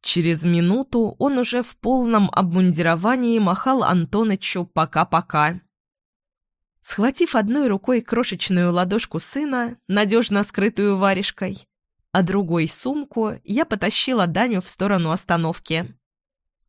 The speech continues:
Оглянувшись на оставшийся позади дом, я на миг обмерла. Возле подъезда стоял черный автомобиль, так похожий на машину Горского. Тут же я отругала себя за мнительность.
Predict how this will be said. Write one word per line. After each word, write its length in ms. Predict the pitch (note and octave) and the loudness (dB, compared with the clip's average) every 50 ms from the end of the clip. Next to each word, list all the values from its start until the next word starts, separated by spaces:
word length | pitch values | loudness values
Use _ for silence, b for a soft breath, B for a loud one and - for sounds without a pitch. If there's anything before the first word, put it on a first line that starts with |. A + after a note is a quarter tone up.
| _ _ _ - | _ _ _ 0
Оглянувшись 960 | E3+ E3+ D#3+ F3+ F#3+ F#3+ G3 G3 A3 A#3 A#3 - - F3+ D#3 D#3+ - - | 0 2 4 6 6 6 6 6 4 4 0 -2 -2 -2 -2 -4 -4 -2
на 200 | - F3+ F3+ F3+ | 0 2 2 2
оставшийся 680 | F#3 G3+ - - A3 A3+ - - - F#3 F#3 - - F3 | 2 0 0 -2 -2 -2 0 -2 -2 -2 -2 -2 -4 -4
позади 480 | - - F3+ E3+ F#3+ F3+ F3+ D#3+ E3+ F#3 | -2 -2 -2 0 0 0 0 0 -2 -2
дом, 420 | D#3 D#3 A3 C4 C#4+ D4 C#4+ C4+ - _ _ _ | 0 0 0 0 0 -2 -4 -8 -10 _ _ _
я 320 | - - E3+ E3+ G#3+ C4 C#4+ | -8 -6 -2 0 0 2 2
на 180 | C4+ C4 C4 | 0 0 0
миг 420 | A#3+ G#3 G3+ A3 A#3 - - - - - | 2 2 0 0 -2 -6 -10 -14 -14 -6
обмерла. 800 | - F#3+ F#3+ F3+ F#3 F#3 F#3+ G3 G3 G3 F3 D#3 D3+ D3+ D3+ F#3+ F#3+ G3 - _ _ _ _ _ _ _ _ _ _ _ _ _ | -6 -4 -2 0 0 0 0 0 -2 -2 -2 -2 -2 -2 -2 -4 -8 -12 -16 _ _ _ _ _ _ _ _ _ _ _ _ _
Возле 400 | E3+ E3+ F#3+ G3 - G3+ G3 F#3 | 0 0 2 2 2 2 0 2
подъезда 560 | F#3+ F3+ F3 D#3+ E3+ F3+ A#3 C4+ A#3 G3 F#3 G3 | 2 2 0 0 0 0 0 0 0 0 -2 -2
стоял 460 | - - E3+ G3 G3+ C4 C4 B3 A#3+ | -2 -2 -2 0 0 0 0 0 -2
черный 560 | - - - - B3+ C4+ C4+ - A#3+ A#3 A3+ | -4 -8 -4 -2 -2 -2 0 -2 -2 -2 -2
автомобиль, 720 | A3+ - - A#3 A#3 B3+ C4 A3 F3+ F3+ E3 D#3 D#3+ F#3 - _ | -2 -2 -4 -2 -2 -2 0 0 0 0 0 -2 -4 -8 -10 _
так 220 | - A#3+ C4 - - | -2 -2 -2 0 -2
похожий 420 | - F#3+ - - B3+ B3+ A#3+ F#3+ | -4 -2 0 -2 0 0 2 2
на 140 | F3+ F3+ F3 | 4 4 2
машину 400 | F3+ G3+ - - A#3 A3+ A#3 A#3+ | 2 0 0 -2 -2 -2 -2 -2
Горского. 600 | G#3 F#3 F3+ E3 - - - E3+ D3+ D3+ D#3+ E3+ - - _ _ _ _ _ _ _ _ _ _ _ _ _ _ - | 0 0 -2 -2 -2 -4 -4 -2 -2 -2 -2 -4 -8 -14 _ _ _ _ _ _ _ _ _ _ _ _ _ _ -4
Тут 240 | - A3+ A#3+ A3+ F#3 | 0 0 2 2 2
же 160 | F3 F3+ E3 | 0 0 0
я 300 | E3 D#3+ - G3 G3 G#3 | 0 0 2 2 2 2
отругала 520 | G3+ - - F#3 F3 D#3 F#3 G3 A#3 A#3+ B3+ | 2 0 -2 -2 -2 0 0 2 2 0 0
себя 360 | - - A3 E3+ F3+ F#3 G3 | -2 -2 -2 0 0 0 0
за 140 | F#3+ G3 F#3+ | 2 2 2
мнительность. 920 | F#3+ F3+ E3+ E3 E3 - - D#3+ D#3+ D#3+ D3+ F3+ - - - - - | 4 4 2 2 0 -4 -4 -4 -2 -2 -4 -6 -8 -12 -16 -16 -18